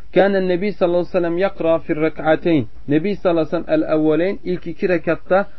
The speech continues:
okurdu. Minel zuhri vel asr bi fatihatil kitab. Fatiha okurdu diyor Nebi sallallahu aleyhi ve sellem. Ve suretun ve yesma-, ve yesma'nâ el-âye ahyanen. Bazen ayetler duyardık.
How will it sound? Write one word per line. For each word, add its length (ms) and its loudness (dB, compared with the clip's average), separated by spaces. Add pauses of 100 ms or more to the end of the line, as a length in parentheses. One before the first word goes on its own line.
(140)
okurdu. 500 4
Minel 300 0
zuhri 380 2
vel 260 2
asr 260 -2
bi 80 4
fatihatil 680 -2
kitab. 320 -2 (800)
Fatiha 420 2
okurdu 460 -2
diyor 180 -4 (280)
Nebi 240 2
sallallahu 280 -4
aleyhi 160 -6
ve 40 -6
sellem. 180 -6 (520)
Ve 160 4
suretun 640 2 (540)
ve 220 6
yesma-, 400 -2 (480)
ve 80 4
yesma'nâ 680 0
el-âye 500 2
ahyanen. 680 -2
Bazen 400 2
ayetler 600 0
duyardık. 580 -2